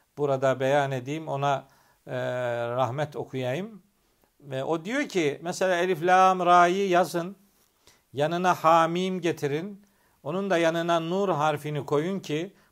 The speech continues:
bunların üçü de mukatta harflerindendir. Bunların üçünü yan yana yazdığınız zaman karşınıza Rabbimizin Er-Rahman sıfatı çıkar. Bu harflerin değişik kombinasyonlarıyla Rabbimizin çeşitli sıfatlarına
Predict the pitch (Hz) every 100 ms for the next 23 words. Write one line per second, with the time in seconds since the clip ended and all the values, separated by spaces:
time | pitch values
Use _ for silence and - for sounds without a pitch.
0 | - 147 156 151 151 151 165 151 147 147
1 | 139 139 147 139 139 139 139 135 143 135
2 | 135 190 - _ _ _ _ - 156 180
3 | 175 175 175 - 190 175 175 170 165 160
4 | 160 156 143 180 185 160 160 143 135 160
5 | 156 151 156 143 208 214 - _ _ -
6 | 135 156 151 160 156 196 190 156 147 156
7 | - 147 180 190 175 151 139 135 131 -
8 | - 156 220 _ _ _ _ _ _ 190
9 | 185 175 143 165 156 151 156 160 - 208
10 | 170 165 160 156 147 151 143 139 143 131
11 | 139 208 208 _ _ _ - 156 151 156
12 | 151 165 170 156 139 151 160 160 - 151
13 | 143 143 135 139 196 208